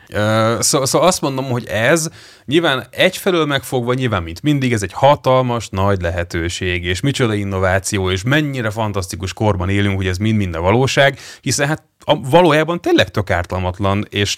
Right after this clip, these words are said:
fantasztikus szórakozás lehet e-, egy ilyen kosármeccset átélni otthon a kanapédon. Tök jó. Csak ami nekem valahogy így, tehát azért kezdtem le ezt a streaming platformos dolgot, és hogy most jött ki ugye Ted Lasso-nak például a harmadik évada.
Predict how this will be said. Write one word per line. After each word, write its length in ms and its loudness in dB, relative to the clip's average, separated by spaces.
fantasztikus 600 0
szórakozás 540 -2
lehet 420 0
e-, 140 0
egy 200 0
ilyen 180 6
kosármeccset 640 -2
átélni 560 -6
otthon 340 -4
a 420 2
kanapédon. 800 -4
Tök 240 2
jó. 240 4
Csak 240 -4
ami 240 2
nekem 440 2
valahogy 520 4
így, 260 0
tehát 160 0
azért 300 4
kezdtem 280 0
le 60 2
ezt 140 -2
a 40 0
streaming 400 2
platformos 540 0
dolgot, 400 0
és 120 -2
hogy 100 0
most 240 0
jött 140 0
ki 100 -2
ugye 140 0
Ted 220 2
Lasso-nak 460 -2
például 240 -2
a 80 0
harmadik 400 -2
évada. 420 -6